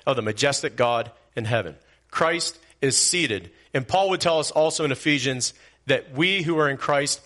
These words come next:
are seated there with him. Ephesians chapter two. Christ is seated. There's no work to be done. He took care of it. It is finished. Reality number one, God himself. Reality number two,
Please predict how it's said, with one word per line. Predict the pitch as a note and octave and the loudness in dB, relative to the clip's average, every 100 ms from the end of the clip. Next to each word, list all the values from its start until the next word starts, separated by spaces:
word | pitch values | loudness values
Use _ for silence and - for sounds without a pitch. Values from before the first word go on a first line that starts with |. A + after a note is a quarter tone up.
| - | -4
are | A#2 | -2
seated | G#2+ - E3 C#3+ C#3 A#2+ | 0 0 0 0 -4 -6
there | B2 A#2+ A2+ G#2 | -2 0 0 -4
with | A2+ A2 | -4 -4
him. | G#2 E2 | -6 -12
Ephesians | - C3+ A2 G#2+ | -10 -8 -6 -6
chapter | - G2+ G2 | -4 -4 -6
two. | - G2+ D2+ _ _ _ _ _ _ _ _ _ _ _ _ _ _ _ - | -12 -14 -14 _ _ _ _ _ _ _ _ _ _ _ _ _ _ _ -4
Christ | E3+ E3+ D3 | -2 -2 -2
is | |
seated. | - - E3 G2 D2+ - _ _ _ _ | -2 0 0 -2 -8 -16 _ _ _ _
There's | C#3 B2 | -4 0
no | D3 | 0
work | D#3 D#3 D#3+ | 2 0 0
to | D#3 | -4
be | B2+ | -4
done. | A2 C#3 G2+ D#2+ _ _ _ _ _ _ _ | 0 0 -2 -10 _ _ _ _ _ _ _
He | B2 | -10
took | - - | -10 -2
care | E3+ E3 | 0 0
of | G#2 | -4
it. | F2 - | -12 -16
It | G2+ | -12
is | - | -4
finished. | D#3 A2 E2+ - - _ _ _ _ _ _ _ _ _ | -2 -2 -6 -12 -16 _ _ _ _ _ _ _ _ _
Reality | C3+ D#3+ F3 F3+ | 0 0 0 0
number | F#3 E3+ | -2 0
one, | F3 C#3 F2+ - _ _ _ _ - | 0 0 -4 -18 _ _ _ _ 2
God | D3+ | 2
himself. | D3+ - D3+ G#2 B2+ | 0 0 0 0 0
Reality | D3 E3+ F3 | 0 2 0
number | F3+ E3+ | -2 -2
two, | - G3 G#3 | 0 0 -2